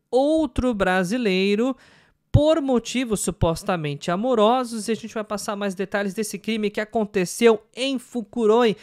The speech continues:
em, na província de Shizuoka, Ken. Hoje também, não perca, a gente vai falar sobre a retomada da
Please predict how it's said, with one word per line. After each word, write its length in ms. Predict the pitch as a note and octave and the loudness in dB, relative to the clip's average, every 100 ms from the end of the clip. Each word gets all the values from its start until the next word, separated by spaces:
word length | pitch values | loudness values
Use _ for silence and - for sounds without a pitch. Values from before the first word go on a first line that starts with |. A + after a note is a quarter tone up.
| - _ - | -14 _ -16
em, 280 | - A#3 A#3+ _ | -8 -6 -6 _
na 240 | G3 G3+ G#3 | -6 -4 -2
província 560 | G#3+ F3+ G#3 A3 G3 | -2 -2 -2 -4 -6
de 240 | D#3 F3+ - | -6 -8 -10
Shizuoka, 1120 | - - A#3 A3 F3+ G3 F#3+ G#3+ G#3+ - A3 G#3+ _ _ _ _ - | -14 -10 -6 -4 -2 -2 0 0 -2 -2 -4 -4 _ _ _ _ -6
Ken. 540 | G3 G#3 A#3 E3+ A#2+ - | 0 2 2 -2 -8 -4
Hoje 380 | G3+ D4 C4 C#4 | 0 0 0 -2
também, 500 | C#4+ A3 G3 A#3 G#3 _ - - | -2 -2 0 -2 -6 _ -14 -6
não 140 | G#3+ | 0
perca, 420 | - B3 C4+ - | 4 4 4 -4
a 40 | D#3 | -8
gente 100 | D3 | -6
vai 100 | F3+ | -4
falar 200 | F#3+ F#3+ | -2 -4
sobre 240 | G3 F#3+ | -4 -4
a 20 | |
retomada 500 | F#3 F#3+ F3 F#3+ G3 | -4 -4 -4 -2 -2
da 220 | F#3+ G3+ | -2 -2